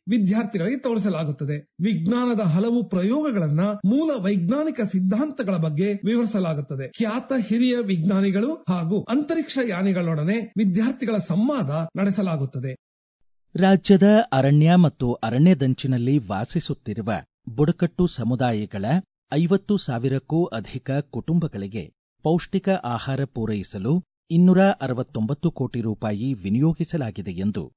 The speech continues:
Speaker 2: ಮುಖ್ಯಮಂತ್ರಿ ಸಿದ್ದರಾಮಯ್ಯ ಎಕ್ಸ್ ಮಾಧ್ಯಮದಲ್ಲಿ ತಿಳಿಸಿದ್ದಾರೆ. ಪರಿಶಿಷ್ಟ ಪಂಗಡಗಳ ವಿದ್ಯಾರ್ಥಿಗಳಿಗಾಗಿ ಮೂವತ್ನಾಲ್ಕು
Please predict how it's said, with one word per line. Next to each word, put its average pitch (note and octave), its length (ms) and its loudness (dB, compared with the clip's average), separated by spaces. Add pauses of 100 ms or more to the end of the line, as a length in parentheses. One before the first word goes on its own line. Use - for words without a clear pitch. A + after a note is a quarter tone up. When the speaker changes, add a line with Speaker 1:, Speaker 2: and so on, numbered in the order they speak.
(300)
Speaker 2:
ಮುಖ್ಯಮಂತ್ರಿ E3 600 0
ಸಿದ್ದರಾಮಯ್ಯ G2 680 -4 (540)
ಎಕ್ಸ್ - 320 -4
ಮಾಧ್ಯಮದಲ್ಲಿ G#2 800 -4
ತಿಳಿಸಿದ್ದಾರೆ. G2+ 640 -6 (640)
ಪರಿಶಿಷ್ಟ F3+ 480 0
ಪಂಗಡಗಳ C#3+ 680 0
ವಿದ್ಯಾರ್ಥಿಗಳಿಗಾಗಿ A2 1200 -6 (400)
ಮೂವತ್ನಾಲ್ಕು D#3 840 0